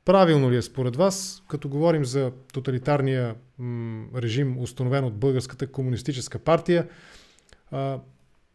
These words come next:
фазата която не можахме да доживеем наистина по пътя към светлото комунистическо бъдеще, завърши като че ли в,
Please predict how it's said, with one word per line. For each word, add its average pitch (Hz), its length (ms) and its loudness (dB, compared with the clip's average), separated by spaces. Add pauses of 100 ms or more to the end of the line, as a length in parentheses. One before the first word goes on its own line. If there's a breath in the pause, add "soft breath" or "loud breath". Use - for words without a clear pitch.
фазата 131 680 2 (600)
която 139 240 0
не 131 100 -2
можахме 127 380 0
да 127 80 -2
доживеем 120 540 -2 (100)
наистина 127 420 -2
по 117 120 -10
пътя 135 220 -2
към 117 180 -6
светлото 117 380 -4
комунистическо 120 460 -6
бъдеще, 135 400 -2
завърши 120 400 -2
като - 180 -10
че - 140 -6
ли 139 80 0
в, 127 180 -2